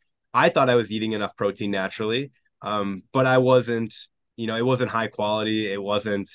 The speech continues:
enough for my lifestyle. I wasn't eating enough to survive.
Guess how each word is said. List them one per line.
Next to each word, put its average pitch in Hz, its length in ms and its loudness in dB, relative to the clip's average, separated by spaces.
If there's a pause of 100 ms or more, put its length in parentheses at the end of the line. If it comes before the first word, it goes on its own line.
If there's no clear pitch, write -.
enough 98 440 -2 (440)
for 107 240 2
my 101 240 2
lifestyle. 95 500 -2
I 101 140 -2
wasn't 120 280 2
eating 110 380 -4
enough 98 360 -4
to 110 120 -6
survive. 92 440 -6